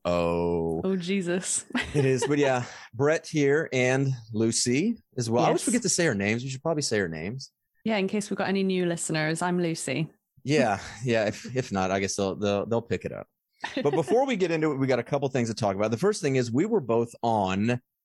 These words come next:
Speaker 1: a thing called Witcher Trivia. Do you think you, or you think you know The Witcher? It's nine eight three Media. And, uh, we had a little bit of different experiences on there, but,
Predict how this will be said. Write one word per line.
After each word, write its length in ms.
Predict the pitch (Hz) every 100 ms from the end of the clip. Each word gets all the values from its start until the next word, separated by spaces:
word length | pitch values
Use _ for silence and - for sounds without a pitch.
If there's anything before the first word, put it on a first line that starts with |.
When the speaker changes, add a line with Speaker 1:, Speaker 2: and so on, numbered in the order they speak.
| -
Speaker 1:
a 40 | 123
thing 200 | 165 165
called 300 | 165 165 156
Witcher 580 | 120 139 170 - 185 180
Trivia. 520 | - - 180 175 113 104
Do 120 | 113
you 80 | 127
think 440 | - 143 180 - _
you, 220 | 156 170
or 180 | - 117
you 240 | 107 143
think 420 | 208 - 104 110 - _ _ _ _ _ -
you 120 | 110
know 260 | 98 92
The 100 | 95
Witcher? 440 | 113 196 - 80 67 _ -
It's 180 | 101 104
nine 340 | 101 107 113
eight 200 | 113 113
three 380 | - 107 107 113
Media. 600 | 110 92 87 85 85 95 - _ _ _ -
And, 360 | 147 151 185
uh, 160 | 185 180
we 220 | 180 190 180
had 220 | 202 208 -
a 20 |
little 220 | 240 302
bit 100 | 294
of 80 | 269
different 280 | 226 214 196
experiences 580 | - - 135 127 127 127
on 160 | 123
there, 160 | 127 165
but, 300 | 170 151 156